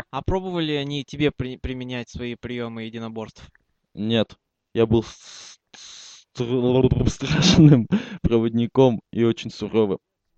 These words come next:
Speaker 1: Они боялись тебя или уважали?
Speaker 2: Они меня боялись, потому что я их всех заставлял подметать за собой.
Speaker 1: То есть ты устроил конкурс на самое чистое купе?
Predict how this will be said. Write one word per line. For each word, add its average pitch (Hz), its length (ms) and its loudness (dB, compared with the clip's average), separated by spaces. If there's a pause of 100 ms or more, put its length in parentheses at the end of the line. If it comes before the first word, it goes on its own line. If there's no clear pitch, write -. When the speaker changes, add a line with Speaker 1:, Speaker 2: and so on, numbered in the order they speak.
Speaker 1:
Они 127 240 -10
боялись 123 420 -6
тебя 165 280 -4
или 123 100 -6
уважали? 117 460 -10 (460)
Speaker 2:
Они 104 160 -12
меня 107 160 -6
боялись, 98 500 -6
потому 101 180 -8
что - 160 -12
я 90 160 -4
их - 60 -10
всех 113 240 -8
заставлял 104 440 -6
подметать 92 500 -6
за 92 100 -12
собой. 90 400 -6 (480)
Speaker 1:
То 156 100 -2
есть 156 160 -2
ты 165 120 -2
устроил 147 300 0
конкурс 170 380 -4
на 139 80 -4
самое 127 320 -2
чистое 139 340 -6
купе? 147 340 -2